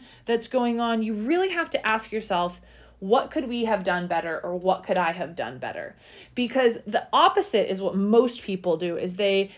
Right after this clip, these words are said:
they go into this negative. They go into, "Oh, I screwed this up. Oh, I screwed that up. Oh, I screwed that up. Ugh.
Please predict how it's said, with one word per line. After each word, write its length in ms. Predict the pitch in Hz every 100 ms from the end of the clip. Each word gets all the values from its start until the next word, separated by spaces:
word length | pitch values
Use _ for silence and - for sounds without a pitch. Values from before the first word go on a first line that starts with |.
| -
they 140 | 214
go 340 | 196 240 269 311
into 280 | 285 262
this 260 | 220 202 208
negative. 460 | 185 185 180 165 170
They 120 | 180
go 160 | 190
into, 220 | 185 190 -
"Oh, 120 | 262 285
I 180 | 240
screwed 440 | 226 - 294 339 226
this 220 | 247 240
up. 240 | 233 226 -
Oh, 120 | 240
I 80 | 226
screwed 400 | 226 - 269 214
that 200 | 208 202
up. 220 | 196 196 -
Oh, 120 | 220
I 100 | 214
screwed 320 | 208 214 185
that 180 | 185 180
up. 240 | 180 180
Ugh. 120 | -